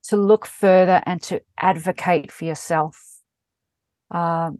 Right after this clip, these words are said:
too many of us have gone through accepting someone's word, and although it may be given with the best of intentions, it might not be right for you. So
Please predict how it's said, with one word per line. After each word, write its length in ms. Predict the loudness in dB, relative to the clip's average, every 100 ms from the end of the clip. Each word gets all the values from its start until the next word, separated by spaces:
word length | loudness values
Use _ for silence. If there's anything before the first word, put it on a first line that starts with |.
| _ _ _ -20 -16
too 240 | -2 2
many 300 | 4 4 2
of 100 | 2
us 240 | 0 -2 -6
have 220 | -6 -2
gone 300 | 2 2 2
through 400 | -2 -2 0 0
accepting 800 | -4 -8 -4 -2 -2 -4 -4 -4
someone's 580 | -6 -4 -2 -2 -4 -6
word, 500 | -2 0 2 0 -2 -8 _ _ _ _ _ _ -4
and 200 | 0 2
although 380 | 2 4 6 6
it 80 | 4
may 220 | 0 -2
be 140 | -4
given 360 | 0 0 0 -4
with 140 | -4
the 80 | -4
best 340 | 0 -2 -2
of 80 | -6
intentions, 640 | -4 -6 -4 -4 -4 -6 -2
it 120 | -2
might 300 | 2 2 2
not 200 | 0 -2 -2
be 140 | -2
right 420 | 0 0 2 0 _ _ _ _ _ -4
for 180 | -2 0
you. 300 | 0 -2 -4 _ _ _ _ _ _ _ _ _ _ _ _ _
So 500 | -10 0 2 2 0